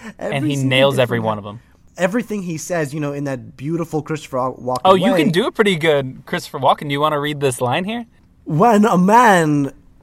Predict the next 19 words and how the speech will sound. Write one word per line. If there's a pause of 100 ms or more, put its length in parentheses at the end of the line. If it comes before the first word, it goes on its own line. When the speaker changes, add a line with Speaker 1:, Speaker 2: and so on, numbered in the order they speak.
(160)
Speaker 2:
of
your
dimensions
travels (180)
all
this
way, (480)
it
arouses
the
curiosity." (460)
<laughs> (460)
There
Speaker 1:
That
Speaker 2:
you
Speaker 1:
was
Speaker 2:
go.
Speaker 1:
really
solid.